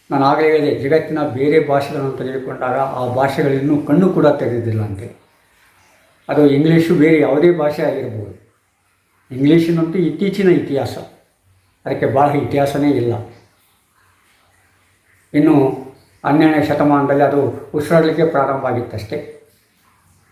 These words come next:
ಅದಕ್ಕೆ ತನ್ನದೇ ಆದ ಸ್ವಾತಂತ್ರ್ಯತೆ ಕೂಡ ಇದ್ದಿಲ್ಲ. ನಂತರದ ದಿನಮಾನಗಳಿಗಂತೂ ಅದು ಬೇರೆ,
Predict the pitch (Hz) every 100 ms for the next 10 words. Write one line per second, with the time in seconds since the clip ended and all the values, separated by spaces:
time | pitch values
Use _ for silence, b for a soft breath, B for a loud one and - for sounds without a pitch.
0 | _ - 135 147 143 131 139 156 147 135
1 | 139 123 - - - - - 147 160 170
2 | 165 170 - 147 123 107 - - - 117
3 | 131 120 - - - 127 131 160 160 156
4 | 151 151 151 147 147 143 143 139 165 151
5 | 143 147 151